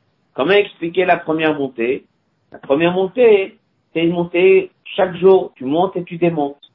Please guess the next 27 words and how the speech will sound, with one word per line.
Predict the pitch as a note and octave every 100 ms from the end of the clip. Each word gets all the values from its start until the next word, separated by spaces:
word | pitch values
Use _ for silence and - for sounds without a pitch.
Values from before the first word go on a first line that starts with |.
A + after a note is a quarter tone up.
| _ -
Ça, | F3
c'est | F#3+
la | E3+
Shita | D#3 - D3+ D3
de | B2 C3 B2 B2 _ _ -
Ramban. | C3 B2 G2+ F2 _ _ _ _ _ _
Qu'est-ce | D#3+ E3+
qu'il | G3
dit | G3
Rashi ? | F3+ D3 - A#2+ - _ _ _ _ _ _ _ _ _ _ _ _ _ _ _ _ _ _ _ _ _ _ _ _ _ _ _ _ _ -
Passage | D#3 F#3+ F#3+
suivant | F#3+ D#3+ C3+
d'abord. | A#2+ G#2+ - _ _ -
K'lomar, | F#3+ A3 A3+
le | G#3
date | A#3 A#3
à | G3+
Ramban, | G#3 G#3 G#3+
la | F#3 - -
Tzivui | A3 A#3+ A3
Harishon, | G3+ F3+ G3+ G3
le | F3+
premier | G3 G3+ G3+
commandement, | F#3 E3+ E3+ F3 F3+
Kayazan | G3 F#3 F3+ F3+
Yimei | F3+ F3+ F3+
Hamiluim. | F#3 F#3+ A#3 A3+